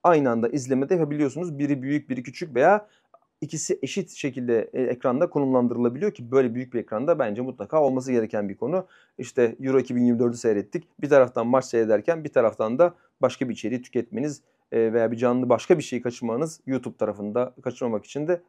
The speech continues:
kullanabileceğiniz bir özellik. Benim sevdiğim özelliklerden bir diğeri de Webos'la ilgili aslında dinamik bilgi menüleri, kutuları. Bu da böylece Webos'a girdiğiniz zaman ana sayfada hemen görüyorsunuz neleri? Home office dediğimiz, işte bilgisayarınızı aslında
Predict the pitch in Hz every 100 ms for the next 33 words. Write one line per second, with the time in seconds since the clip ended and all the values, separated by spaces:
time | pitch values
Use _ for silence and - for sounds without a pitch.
0 | _ 165 147 135 127 143 160 151 156 139
1 | 120 101 82 _ - 254 208 233 220 214
2 | 190 196 190 180 180 185 185 160 180 160
3 | 160 170 147 135 131 196 143 - 147 151
4 | 170 131 147 165 175 135 135 127 127 -
5 | 127 117 104 127 - 123 113 113 190 -
6 | _ _ 185 185 175 160 135 170 165 165
7 | 156 170 196 131 165 202 151 123 123 190
8 | 214 _ - 196 180 151 151 139 123 110
9 | 127 160 160 202 _ _ _ 190 156 135
10 | 135 127 120 139 196 180 139 139 143 135
11 | - 147 147 135 156 190 - 127 - 131
12 | 123 156 175